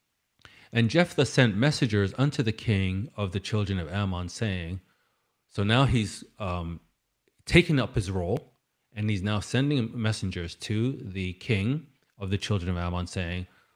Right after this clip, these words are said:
"What have you to do with me, that you are come against me to fight in my land?"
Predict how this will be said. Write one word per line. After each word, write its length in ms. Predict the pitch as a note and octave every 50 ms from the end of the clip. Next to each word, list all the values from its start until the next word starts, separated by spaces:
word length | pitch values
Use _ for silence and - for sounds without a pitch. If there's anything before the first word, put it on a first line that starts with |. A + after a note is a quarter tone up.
| _ _ _
"What 220 | - C#3+ G3 A3
have 240 | - - A#3 E3 A#2
you 180 | A2 A2+ A#2 A2
to 140 | - -
do 240 | F#2 - G2+ F2+ E2+
with 200 | F2+ F#2+ F#2 -
me, 400 | B2 D3 F3+ D#3 C#3+ - - _ _ _ _ _ _ _ _ _ _ _ _ _ _
that 120 | - A#2+ A2+
you 140 | C#3 D3 C#3+
are 100 | B2+ A2
come 240 | - - F3+ E3+
against 500 | D3 A#2 F#2+ - C#3+ F3+ F#3+ F#3 - -
me 160 | G#2+ G2+ G2 F#2+
to 140 | - -
fight 380 | - - - G#2 G#2 G#2 - -
in 80 | F#2+ F2+
my 220 | F#2 F#2 F#2 F#2
land?" 460 | F2+ F2+ F2 E2+ D#2 C#2+ B1+ - -